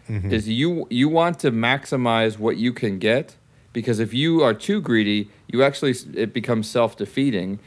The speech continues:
Speaker 2: because people won't wanna work with you anymore, or you'll take all of the product and it'll be gone.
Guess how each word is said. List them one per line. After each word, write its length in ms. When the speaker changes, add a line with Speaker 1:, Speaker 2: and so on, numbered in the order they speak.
Speaker 2:
because 280
people 280
won't 200
wanna 200
work 220
with 140
you 100
anymore, 500
or 300
you'll 260
take 300
all 240
of 140
the 100
product 500
and 160
it'll 180
be 120
gone. 540